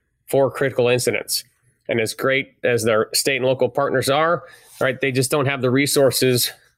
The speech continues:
and capabilities that the federal government has. Laboratory dedicated to investigating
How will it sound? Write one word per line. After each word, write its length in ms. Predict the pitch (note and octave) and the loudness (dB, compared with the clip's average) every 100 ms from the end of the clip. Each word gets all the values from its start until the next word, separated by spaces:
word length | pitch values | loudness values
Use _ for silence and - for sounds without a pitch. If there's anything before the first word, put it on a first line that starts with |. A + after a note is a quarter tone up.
| - | -6
and 120 | A#2+ | -6
capabilities 580 | A2 C#3+ B2 D3 D3 A2+ | -2 -2 0 2 2 2
that 120 | A#2 | -2
the 80 | - | -2
federal 300 | A2+ C3+ B2+ | -2 0 0
government 340 | A#2 D3+ A2 - _ | 0 -2 -2 -6 _
has. 400 | G#2+ G2 F#2 - - _ | -6 -4 -6 -8 -12 _
Laboratory 540 | B2 B2+ C3 A#2+ B2+ A2+ | -2 0 -2 0 0 2
dedicated 580 | B2 B2 A#2+ B2 A#2 A2+ | 0 -2 -2 0 0 0
to 100 | A2+ | 0
investigating 720 | G#2+ A#2 - A#2+ A2 G#2+ | 0 -2 -2 0 0 -2